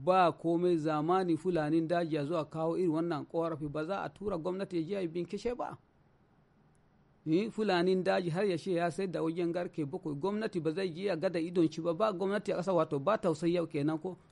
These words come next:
tunda mu ba mu yi makaranta ba, to mu yanzu shi kenan, mu zama mu ba bayan Allah ba kenan. Yanzu to gashi na akan gwagwarmayan da ake nan,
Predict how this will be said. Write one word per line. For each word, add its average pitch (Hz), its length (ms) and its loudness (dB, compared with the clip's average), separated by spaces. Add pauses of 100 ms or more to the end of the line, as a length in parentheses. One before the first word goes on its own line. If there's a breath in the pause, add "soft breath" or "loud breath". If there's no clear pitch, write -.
tunda 185 280 6
mu 175 200 6
ba 147 120 2
mu 147 160 4
yi 185 60 6
makaranta 190 640 0
ba, 202 160 -6 (540 soft breath)
to 156 160 8
mu 180 160 2
yanzu 165 260 6
shi 202 260 -4
kenan, 156 360 0
mu 180 140 4
zama 196 220 0
mu 196 160 -2
ba 160 160 0
bayan 214 360 0
Allah 175 300 4
ba 131 120 -4
kenan. 123 300 -8 (800)
Yanzu 175 380 8
to 170 180 4
gashi 147 320 2
na 170 200 2
akan 170 220 0
gwagwarmayan 156 460 2
da 143 100 -2
ake 147 340 -2
nan, 135 140 -2